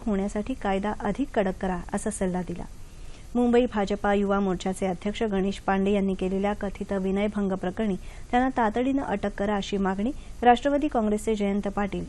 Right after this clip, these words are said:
यांनी स्थगन प्रस्तावाद्वारे दिली. त्यावर कोणालाही पाठीशी घातलं जाणार नाही, असं उत्तर मुख्यमंत्र्यांनी दिलं. राज्यात होणारी वाळू चोरी, अवैध उपसा आणि महसूल खात्यांमधील प्रलंबित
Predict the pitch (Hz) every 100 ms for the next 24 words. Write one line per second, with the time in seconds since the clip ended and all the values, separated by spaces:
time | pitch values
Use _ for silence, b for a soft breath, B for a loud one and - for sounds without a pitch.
0 | - 214 214 226 - 202 226 240 196 -
1 | 180 180 175 180 180 175 185 B B B
2 | - 208 208 226 - 202 202 208 226 233
3 | 196 180 190 196 - 180 190 180 175 196
4 | 208 214 226 220 233 - 269 - B B
5 | 226 208 214 185 180 180 180 175 180 -
6 | - B B B B 254 269 311 330 -
7 | 285 277 294 - - - - 220 226 269
8 | 269 254 269 214 220 240 254 240 - 277
9 | - B B 226 233 220 226 294 285 240
10 | 220 226 226 214 240 240 208 202 208